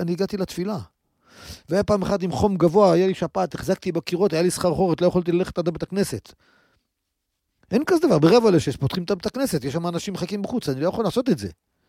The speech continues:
אז מה קרה? מה קרה? היה לי מחייב, זה כבר לא עכשיו הבטחה שלי,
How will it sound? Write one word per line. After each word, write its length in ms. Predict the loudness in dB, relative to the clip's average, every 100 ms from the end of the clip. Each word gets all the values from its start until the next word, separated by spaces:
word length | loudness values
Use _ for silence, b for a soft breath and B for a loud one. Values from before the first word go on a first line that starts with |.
| b b b b b b b b b
אז 100 | 0
מה 140 | 2
קרה? 300 | 2 0 -2 -6 b b 0
מה 160 | 0
קרה? 320 | 2 0 -2 -8 -14 _ _ _ _ _ -20 b b b _
היה 220 | 0 2 4
לי 180 | 2 -2
מחייב, 760 | -4 -4 -4 2 2 2 -6 -18 _
זה 100 | -10
כבר 180 | -6 0
לא 180 | 4 4
עכשיו 320 | 4 0 2
הבטחה 360 | 0 -2 -6 -6
שלי, 440 | -4 0 2 2